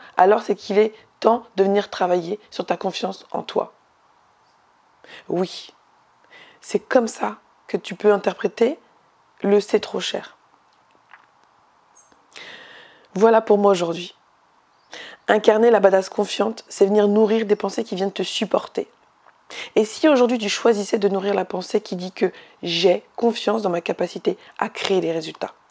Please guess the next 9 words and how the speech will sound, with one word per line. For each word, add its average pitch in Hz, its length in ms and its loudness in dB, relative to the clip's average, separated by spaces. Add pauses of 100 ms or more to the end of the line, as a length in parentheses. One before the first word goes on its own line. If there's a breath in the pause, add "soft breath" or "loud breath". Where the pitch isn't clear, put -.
(320)
dans 170 240 2
mon 240 120 0
business, 202 640 -8 (540 loud breath)
et - 60 0
ça 254 140 4
donnerait 247 340 0
quoi 208 280 0
comme 170 160 -8
résultat ? 160 480 -12